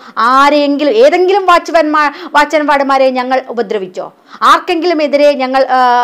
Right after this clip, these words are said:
ആ, ഈ രൂപത്തിലേക്കുള്ള ഏതെങ്കിലും മോശമായ സംസാരം നടത്തിയിട്ടുണ്ടോ? പിന്നെ എന്തിനാണ് അത്തരത്തിലൊരു സാഹചര്യം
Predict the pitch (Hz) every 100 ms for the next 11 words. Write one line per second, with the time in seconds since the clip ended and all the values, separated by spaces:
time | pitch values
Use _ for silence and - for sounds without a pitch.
0 | 240 330 - 254 247 285 302 294 285 277
1 | 269 262 254 269 302 330 349 339 247 269
2 | 277 285 269 262 247 233 240 220 202 175
3 | 185 180 175 165 - _ - 320 311 277
4 | 311 339 269 254 254 233 240 262 254 226
5 | 220 214 196 208 196